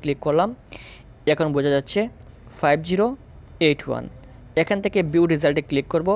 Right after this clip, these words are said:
ভিউ রেজাল্টে ক্লিক করার সাথে সাথে মার্কশিট সহ রেজাল্ট খুব সহজে চলে আসবে। এই হচ্ছে প্রথম প্রসেস। দুই নম্বর যে প্রসেস সেটা হচ্ছে আমরা প্রথমে চলে আসব প্লে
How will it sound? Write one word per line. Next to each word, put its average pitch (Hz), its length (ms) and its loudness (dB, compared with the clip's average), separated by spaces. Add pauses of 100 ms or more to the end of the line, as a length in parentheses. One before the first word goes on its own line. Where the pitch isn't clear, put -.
(400)
ভিউ 165 200 2
রেজাল্টে 190 340 0
ক্লিক 170 200 -2
করার 175 260 0
সাথে 156 220 -6
সাথে 175 160 -2 (180)
মার্কশিট 139 440 -2 (100)
সহ 170 140 -2 (560)
রেজাল্ট 147 320 -2
খুব 160 200 -6
সহজে 175 300 -2
চলে 127 200 0
আসবে। - 240 -8 (440)
এই 165 80 6
হচ্ছে 170 180 2 (100)
প্রথম 156 280 0
প্রসেস। 196 320 0 (580)
দুই 165 160 2
নম্বর 208 240 4
যে 208 140 2
প্রসেস 175 280 0 (260)
সেটা 165 260 2
হচ্ছে 143 220 0 (540)
আমরা 156 140 2 (100)
প্রথমে 185 300 -2
চলে 196 180 2
আসব - 180 -6 (480)
প্লে 185 120 4